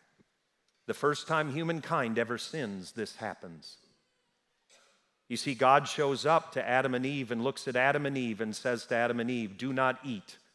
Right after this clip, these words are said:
of the tree of the knowledge of good and evil."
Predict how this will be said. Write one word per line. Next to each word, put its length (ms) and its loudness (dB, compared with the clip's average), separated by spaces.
of 120 -10
the 100 -4
tree 320 -4
of 100 -4
the 100 -2
knowledge 420 0
of 160 -8
good 180 -6
and 140 -6
evil." 400 -8